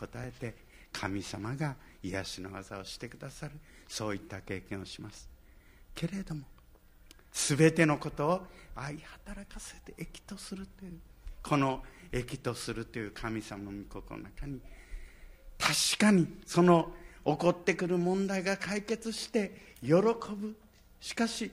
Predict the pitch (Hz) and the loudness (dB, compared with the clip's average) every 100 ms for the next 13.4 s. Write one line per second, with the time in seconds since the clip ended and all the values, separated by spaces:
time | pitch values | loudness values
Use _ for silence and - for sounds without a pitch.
0 | - - - 196 220 226 214 240 - - | -10 -16 -8 -4 -4 -2 0 0 0 0
1 | 285 226 151 - - - - - - - | 4 6 4 0 -16 -20 -20 -20 -20 -20
2 | - - - - - - 123 120 117 - | -20 -20 -20 -20 -14 -4 0 0 -2 -6
3 | 123 139 180 202 - - - - - - | -8 -6 -6 -6 -10 -20 -20 -20 -14 -4
4 | 113 98 104 - 101 95 95 95 90 110 | -2 -2 -6 -10 -10 -8 -8 -12 -8 -4
5 | 147 175 131 - - - - - - 107 | -4 -4 -8 -18 -20 -20 -20 -16 -6 0
6 | 110 107 - - - 101 104 - 107 104 | 0 0 -4 -8 -10 -8 -8 -8 -8 -6
7 | 143 160 - - - - - 127 107 107 | -8 -10 -18 -20 -20 -12 -6 -2 0 0
8 | 104 107 101 - 120 - - - 180 190 | -2 -4 -4 -8 -12 -10 -12 -4 -4 -4
9 | 185 - - - - - - - - - | -10 -20 -20 -20 -20 -20 -20 -20 -20 -20
10 | - _ - 180 214 190 - - 170 - | -20 _ -4 -4 -4 -4 -4 -2 -2 -2
11 | - - 117 - - - - - - - | -6 -10 -14 -12 -12 -12 -20 -18 -14 -14
12 | - - - 160 143 143 147 - 165 - | -16 -6 6 8 8 6 4 0 -6 -4
13 | 196 - - | -4 -4 -6